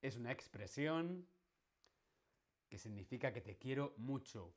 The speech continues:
"¿Cuánto me quieres?". "Te quiero mucho, mucho, mucho.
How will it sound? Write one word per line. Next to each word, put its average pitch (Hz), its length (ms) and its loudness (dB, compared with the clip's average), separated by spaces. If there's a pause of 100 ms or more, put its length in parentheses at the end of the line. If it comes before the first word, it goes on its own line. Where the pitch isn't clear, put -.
"¿Cuánto 175 340 2
me 170 160 4
quieres?". 147 480 0
"Te - 140 -14
quiero 135 520 -6
mucho, 120 640 -4
mucho, 135 460 -2
mucho. 127 440 -2